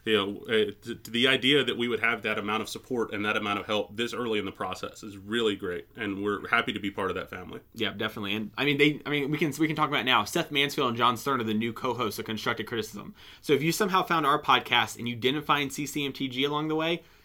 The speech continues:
Speaker 2: player of the, well, potentially player of the year and
Speaker 1: Yeah,
Speaker 2: now Hall
Speaker 1: there's
Speaker 2: of
Speaker 1: still a
Speaker 2: Famer.
Speaker 1: player,
Speaker 2: Yeah,
Speaker 1: yeah.
Speaker 2: still a playoff. If, if not, very close to it. But he's already a one-time player of the year.
Speaker 1: Yeah.
Speaker 2: He'll be a two-time player of the year, Hall of Famer, and John Stern, who's a pros pro, gold pro. He's someone who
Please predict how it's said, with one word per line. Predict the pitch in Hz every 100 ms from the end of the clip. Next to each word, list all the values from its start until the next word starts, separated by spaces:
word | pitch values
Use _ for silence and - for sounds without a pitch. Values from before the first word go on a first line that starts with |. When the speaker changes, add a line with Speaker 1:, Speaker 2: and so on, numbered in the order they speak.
| _ _ _ _ _ _ _
Speaker 2:
player | - 175 196 208
of | 165 147
the, | 151 -
well, | 156
potentially | 151 147 220 220 196
player | 185 180 175
of |
the | 156
year | 156 151
and | - 135
Speaker 1:
Yeah, | 135
Speaker 2:
now | 151 180
Hall | - 165
Speaker 1:
there's | 151
Speaker 2:
of | 156
Speaker 1:
still |
a |
Speaker 2:
Famer. | 165
Speaker 1:
player, | 160 104 -
Speaker 2:
Yeah, | 147
Speaker 1:
yeah. | 143
Speaker 2:
still | - 202
a |
playoff. | 196 147 - - - -
If, | 170 170
if | 180 -
not, | 185 156 -
very | 135 147 151
close | 175 160 151
to |
it. | 135
But | 156
he's | 202
already | 214 202
a |
one-time | 165 170 165 131
player | 127 117
of |
the | 101
year. | 98 98 131
Speaker 1:
Yeah. | 135 -
Speaker 2:
He'll | 180
be | 190
a | 180
two-time | 233 214 180 175 170
player | 175
of | 165
the | 156
year, | 156
Hall | 143 165
of | 151
Famer, | 156 151 139 131
and | 139
John | 131 147 170
Stern, | 185 160 151
who's | 139
a | 120 107 - - - -
pros | - 175 170
pro, | - - 160 139
gold | 131 139 -
pro. | 156
He's | 143
someone | 196 196
who | 180 156